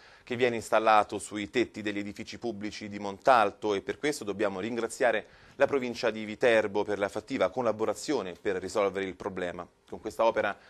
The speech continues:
andiamo a tutelare ancora di più l'ambiente nell'ottica di un risparmio economico dell'ente comunale. Adesso un'altra pausa, poi lo sport.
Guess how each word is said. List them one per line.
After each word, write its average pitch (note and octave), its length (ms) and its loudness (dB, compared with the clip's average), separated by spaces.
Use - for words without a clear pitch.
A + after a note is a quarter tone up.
andiamo C3+ 320 4
a B2 40 4
tutelare B2+ 380 4
ancora A#2 300 2
di A#2 100 -6
più C3+ 160 -2
l'ambiente A#2 480 -2
nell'ottica G#2+ 480 0
di G#2 80 -6
un G#2 80 -6
risparmio G2+ 500 0
economico A2 580 -2
dell'ente G2+ 500 -4
comunale. F#2+ 500 -4
Adesso G#2 320 -2
un'altra G2+ 280 -4
pausa, G2+ 320 2
poi G2+ 120 -2
lo G2 60 -2
sport. - 380 -8